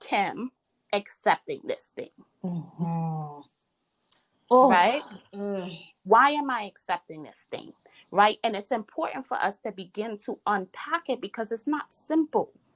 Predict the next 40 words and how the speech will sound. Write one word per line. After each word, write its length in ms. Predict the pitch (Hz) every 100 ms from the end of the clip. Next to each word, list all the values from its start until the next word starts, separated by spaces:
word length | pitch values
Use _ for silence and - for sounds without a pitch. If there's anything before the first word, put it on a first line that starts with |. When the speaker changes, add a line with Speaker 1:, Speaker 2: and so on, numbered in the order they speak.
| _ _ _ -
Speaker 1:
it's 160 | 269 277
not 180 | 311
a 80 | 254
simple 640 | - - 277 294 294 220 -
unpack. 520 | 240 233 - 208 160 -
Like, 240 | 180 160 _ _ _ -
if, 180 | 220 - _
uh, 100 | 214 -
you 160 | 208 226
know, 100 | 220
I 160 | 208 226
deal 340 | - 247 262
with 180 | 233 208 _ _ _ 202
women 380 | 214 240 233
who 180 | 233 247
are 160 | 220 202
in 180 | 202 190
domestic 480 | 190 196 202 226
violence 400 | 175 190 196 190 -
situations 540 | 190 180 185 190 185
all 180 | - 175
the 120 | 185 -
time. 400 | 302 302 180 160 - - _
And 180 | 208 202
one 180 | 240 269
of 80 | 254
the 100 | 208
things 380 | - 220 208 202
that 180 | 190 -
I 200 | 208 202 170
work 260 | 202 240 -
with 140 | 208
them 180 | 208 190
to 140 | - 190
see 420 | - 294 285 -
is 160 | 208 208 -
to 140 | 190 -
not 340 | 233 254 349 -
see 400 | - 311 269 254
their 320 | 214 196 -